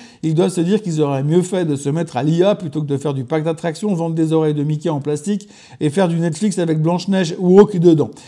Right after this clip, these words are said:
Ils ont annoncé de meilleurs chiffres que prévu et se faisaient quand même démonter en bourse. Moins sept quarante à la clôture, sept quarante pour cent. Le chiffre d'affaires progresse de cinq pour cent à vingt-six milliards.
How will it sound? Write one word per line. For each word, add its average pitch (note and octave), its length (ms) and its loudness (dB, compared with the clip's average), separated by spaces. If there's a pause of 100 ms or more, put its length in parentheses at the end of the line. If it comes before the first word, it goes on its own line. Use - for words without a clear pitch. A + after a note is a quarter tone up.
(220)
Ils C3 180 -4
ont C3+ 80 0
annoncé D3+ 340 0
de C#3 120 0
meilleurs F#3 680 4
chiffres F#3+ 320 -4
que E3+ 80 0
prévu F#3 560 2
et B3 200 0
se G3+ 200 0
faisaient E3+ 360 -4
quand D3 140 -4
même E3 300 -2
démonter F#3+ 440 2
en C#3 120 -4
bourse. D3 400 -2 (380)
Moins D3+ 200 0
sept A3+ 340 -2
quarante F3+ 440 -2
à D3 40 -4
la C#3 120 -2
clôture, C#3 420 -8
sept C#3+ 240 -6
quarante B2 340 -6
pour E3 200 -8
cent. F3 240 -6 (360)
Le F#3+ 200 4
chiffre G3 420 -2
d'affaires E3 340 0
progresse D3 440 -2
de A#2+ 100 -4
cinq A3 340 -2
pour F3+ 180 -8
cent F3+ 200 -6
à C3 80 -4
vingt-six D#3+ 400 -6
milliards. F#3+ 540 -2